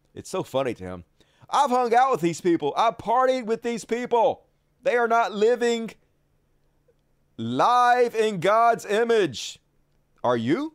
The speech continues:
By hanging out with them? By supporting them? By loving them? It seems like you also are a hypocrite. They are as degenerate as they pretend to fight.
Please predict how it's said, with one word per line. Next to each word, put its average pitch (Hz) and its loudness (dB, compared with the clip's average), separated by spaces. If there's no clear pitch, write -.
By 123 0
hanging 131 -2
out 147 0
with 196 -4
them? 254 -12
By 131 -4
supporting 147 -4
them? 226 -10
By 117 0
loving 180 -4
them? 254 -4
It 147 -16
seems 175 -8
like 190 -4
you 220 -12
also 135 -2
are 95 -6
a 92 -6
hypocrite. 98 -8
They 262 2
are 285 4
as 220 0
degenerate 220 0
as 202 2
they 208 2
pretend 226 0
to 226 -4
fight. 247 2